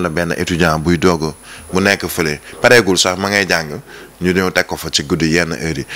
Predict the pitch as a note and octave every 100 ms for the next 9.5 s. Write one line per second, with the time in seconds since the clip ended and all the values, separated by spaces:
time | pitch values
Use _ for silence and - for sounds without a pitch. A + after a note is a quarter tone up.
0 | - F#2+ G2+ G#2 G2+ G2 G#2+ G#2+ - -
1 | G#2+ F#2+ F2+ D#2 - F#2+ F#2+ G#2 G2+ G2
2 | F#2 F#2 - F2 E2 D#2+ - E2+ D2+ -
3 | - - D#2+ D#2+ D2 D#2 - - - F#2+
4 | G2+ F2+ E2+ A2 G#2+ G#2 F2 E2 - -
5 | - B2 C#3 B2 B2+ B2 A#2+ A2 G#2 G2+
6 | F#2 G#2+ A#2+ - A2+ F#2+ C#2 - - B2+
7 | A#2+ G#2+ F2+ D#2 - - - - G2+ G2+
8 | F2 E2+ E2+ - G#2+ G2+ F2+ F2 E2+ D#2
9 | E2 E2+ F2 D#2 D2